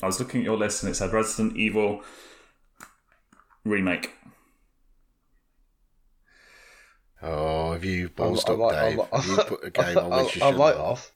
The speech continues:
Speaker 2: You've been a bit of a dick.
Speaker 3: Um,
Speaker 2: <laughs>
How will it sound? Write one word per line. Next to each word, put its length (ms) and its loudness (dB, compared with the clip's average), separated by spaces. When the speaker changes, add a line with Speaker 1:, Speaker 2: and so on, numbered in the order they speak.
Speaker 2:
You've 300 -4
been 240 0
a 40 -2
bit 140 0
of 80 -2
a 60 -2
dick. 380 -8
Speaker 3:
Um, 600 6
Speaker 2:
<laughs> 60 -10